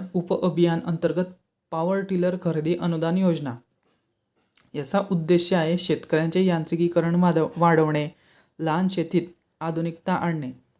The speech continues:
आणि पॉवर टिलर खरेदीसाठी आर्थिक सहाय्य करणे. पॉवर टिलर अनुदानाचा तपशील आपण पाहणार आहोत. या योजनेत पॉवर टिलरच्या अश्वशक्तीनुसार म्हणजेच हॉर्स पॉवरनुसार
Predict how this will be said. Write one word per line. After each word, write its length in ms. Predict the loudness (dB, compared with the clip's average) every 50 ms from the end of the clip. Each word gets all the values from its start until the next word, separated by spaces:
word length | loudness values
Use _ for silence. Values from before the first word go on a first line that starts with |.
| _ _ _ _
आणि 180 | -4 -4 -2 -4 -4 -6 -6
पॉवर 260 | -4 -2 0 0 0
टिलर 340 | 0 -2 -2 -2 -2 -2 -2 -2
खरेदीसाठी 720 | -2 -2 -2 0 -2 -2 -2 0 0 0 0 0 -2 0 0
आर्थिक 320 | 0 0 0 0 -2 -2
सहाय्य 380 | 0 0 0 2 2 2 0 0
करणे. 280 | 0 -2 -2 -2 -4 -6 -8 -12 _ _ _ _ _ _ _ _ _ _ _ _ _ _ _ _ _ _ _ _ _ _ _ _ _ _ _ _ _ _ _ _ _ _ _ _ _ _ _ _ _ _ _ _ _ _ _ _ _ _ _ _ _ _ _ _
पॉवर 340 | -6 -4 -2 0 0 0 0
टिलर 360 | -2 -2 -2 0 0 0 -2 -2 -2
अनुदानाचा 540 | 0 0 2 2 2 2 2 2 2 2 0
तपशील 260 | 0 0 -2 0 0
आपण 260 | 2 2 2 2 0
पाहणार 400 | 2 0 0 0 0 0 -2 0
आहोत. 220 | 0 0 0 0 -2 -6 _ _ -10
या 240 | -6 -4 -2 -2
योजनेत 400 | -2 -2 -2 -2 -2 -2 -2 -4 -4 -6 -12 _ _ _ _ _ _ _
पॉवर 260 | -6 -4 -2 -2 -2
टिलरच्या 580 | -2 0 0 2 4 2 2 2 0 -2 -2 -2 -4 -6 -6
अश्वशक्तीनुसार 960 | -6 -6 -4 -4 -4 -2 -4 -4 -2 0 0 2 2 0 0 -2 -2 -2 -2 -6 _ _
म्हणजेच 380 | -12 -10 -6 -4 -6 -6 -6 -10 -18 _ _ _ -4
हॉर्स 220 | -2 -2 -2 -4
पॉवरनुसार 680 | -4 -2 2 2 2 4 2 2 0 0 -2 -4 -4